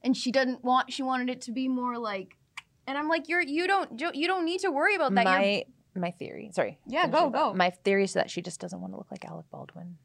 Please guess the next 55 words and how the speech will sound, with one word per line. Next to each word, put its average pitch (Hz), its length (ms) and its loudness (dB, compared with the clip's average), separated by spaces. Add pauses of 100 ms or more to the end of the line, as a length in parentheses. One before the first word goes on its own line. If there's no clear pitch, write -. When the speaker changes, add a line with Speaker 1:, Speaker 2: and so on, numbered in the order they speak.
(100)
Speaker 1:
Okay, 277 140 -2
well, 277 100 2
I 285 60 4
Speaker 2:
anymore. 320 80 6
Speaker 1:
understand 220 580 2
that. 135 320 -2
Okay, 180 280 -2
he 196 100 -2
Speaker 2:
She 262 40 4
Speaker 1:
has 277 100 2
a - 20 0
Speaker 2:
doesn't 247 120 2
wanna 156 100 2
Speaker 1:
lot 190 160 6
Speaker 2:
look - 0 -
like - 20 2
Speaker 1:
of 180 60 -2
Speaker 2:
Alec 180 100 -14
Baldwin. - 160 -12
Speaker 1:
stuff 180 240 2
going 156 260 -4
on 104 160 -4
Speaker 2:
Yeah, 90 60 -6
Speaker 1:
right 87 60 -6
Speaker 2:
he's - 80 -10
got - 80 -4
Speaker 1:
now. 82 80 -6
Speaker 2:
some - 80 -6
stuff. - 240 -8
You're, 185 160 6
Speaker 1:
Um, 180 60 4
Speaker 2:
like, 156 200 2
cutting 151 240 -2
ties. 151 300 -4
I 156 60 2
get 147 220 -10
that. - 220 -4
Speaker 1:
Yeah, 214 320 2
I 254 140 4
Speaker 2:
Just 359 160 4
pull 269 120 4
the 233 60 4
whole 196 140 4
Speaker 1:
understand. 180 140 -2
Speaker 2:
face 156 120 2
Speaker 1:
Like, 269 120 2
Speaker 2:
back. - 100 -8
Speaker 1:
just 339 180 -4
get 415 120 0
a 403 60 0
new 330 220 0
face. 311 400 -2
That, - 140 0
no. 180 200 4
Speaker 2:
Yeah. 180 200 6